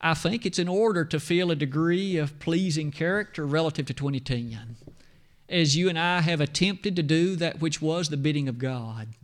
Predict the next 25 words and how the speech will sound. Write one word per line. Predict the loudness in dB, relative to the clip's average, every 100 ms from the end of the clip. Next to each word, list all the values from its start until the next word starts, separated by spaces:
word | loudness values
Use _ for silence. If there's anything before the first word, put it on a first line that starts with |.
| -20 _ -12
But | -4
may | 0 2 4
we | 2
be | 0 -2
just | -2 -2 -4
as | -6
committed | -2 0 2 2 0
to | -2
twenty | -2 -2 -2
eleven | -4 -4 -6 -8 -10 -14 -20 _ _ _ _ _ -2
not | 0 0 2
merely | 4 4 2
to | 0 2 2
just | 4 2 2
seeing | 2 0 0
more | 0 0
numbers | 0 -2 -2 -4 -2
here, | -4 -4 -12 -16 -20 -20 _ _ _ _ _ _ -6
because | 0 2 2
may | 2 0 2
we | 2
be | 2 0
quick | 2 2 2
to | -6
say, | -4 -4 -4 -6 -8